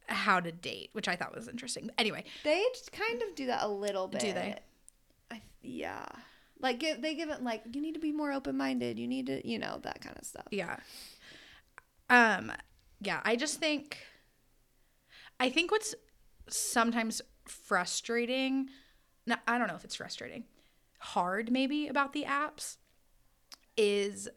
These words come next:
Speaker 1: you give up. It's almost easy. It's too easy to give up.
Speaker 2: Yeah.
Speaker 1: It's too easy to be like, I'm in this conversation with someone, and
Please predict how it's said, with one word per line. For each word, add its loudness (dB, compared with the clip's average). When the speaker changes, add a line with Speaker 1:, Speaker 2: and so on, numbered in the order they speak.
Speaker 1:
you 2
give 0
up. -2
It's 0
almost 4
easy. 0
It's -2
too 4
easy 2
to 0
give -4
up. -10
Speaker 2:
Yeah. 6
Speaker 1:
It's 6
too 4
easy 4
to 2
be 0
like, -2
I'm 6
in 2
this 2
conversation -2
with 4
someone, 0
and 2